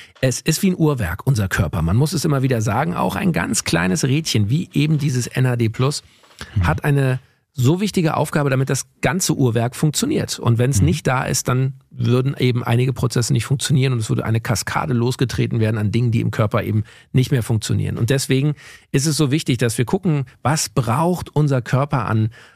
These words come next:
Speaker 1: an Stoffen, an, mm, Spurenelementen, an Dingen, um eben zu funktionieren.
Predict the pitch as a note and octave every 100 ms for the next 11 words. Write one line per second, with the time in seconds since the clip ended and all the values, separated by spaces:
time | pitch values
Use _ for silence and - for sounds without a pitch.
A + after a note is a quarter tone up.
0 | - A#2 - F3+ F#3 E3 C3+ - A#2+ A#2+
1 | A2+ A2 - - - G2 E3 - G3 D#3
2 | B2+ A#2+ A#2 - A#2 G#2+ G2+ A2 C#3+ D#3
3 | C3 - - D3+ D#3 - C#3 C#3 B2+ -
4 | A#2 A2 G#2 G2+ F2+ D2+